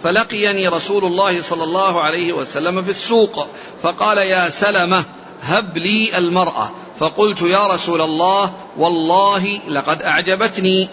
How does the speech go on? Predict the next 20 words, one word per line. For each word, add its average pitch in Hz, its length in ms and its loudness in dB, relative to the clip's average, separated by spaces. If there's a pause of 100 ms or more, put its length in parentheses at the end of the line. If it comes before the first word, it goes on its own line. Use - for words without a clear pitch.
(300)
وما 214 260 2
كشفت 220 400 -2
لها 185 360 2
ثوبا. 156 520 2 (340)
ثم 208 200 2
لقيني 185 560 0
رسول 170 320 0
الله 180 360 2
صلى 170 240 -2
الله 180 360 2
عليه 175 260 0
وسلم 202 360 -2
من 190 120 -2
الغد 208 500 0 (240)
في - 60 -8
السوق، 196 600 2 (320)
فقال 202 360 2
لي: 208 280 -2
"يا 208 180 2
سلمة، 202 440 0